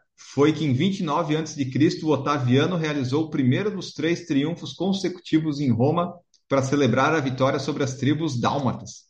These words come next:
Então, os dálmatas sofrem desde aquele tempo, né? Depois sofreu no filme, no Cento e um Dálmatas lá, com a moça querendo.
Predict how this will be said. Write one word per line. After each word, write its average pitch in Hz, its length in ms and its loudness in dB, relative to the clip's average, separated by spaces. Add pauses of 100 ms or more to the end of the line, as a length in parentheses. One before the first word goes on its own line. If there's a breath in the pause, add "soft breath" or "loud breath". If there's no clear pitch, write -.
(200)
Então, 123 180 2
os 123 100 2
dálmatas 139 500 0
sofrem 135 420 0
desde 180 200 0
aquele 202 260 -2
tempo, 127 220 2
né? 127 120 2
Depois 160 240 2
sofreu 147 260 0
no 147 80 -2
filme, 202 340 0
no 151 80 -4
Cento 127 260 -6
e 139 40 -2
um 120 80 0
Dálmatas 135 540 0
lá, 156 200 0
com - 120 -4
a 110 40 0
moça 131 300 -2
querendo. 127 380 2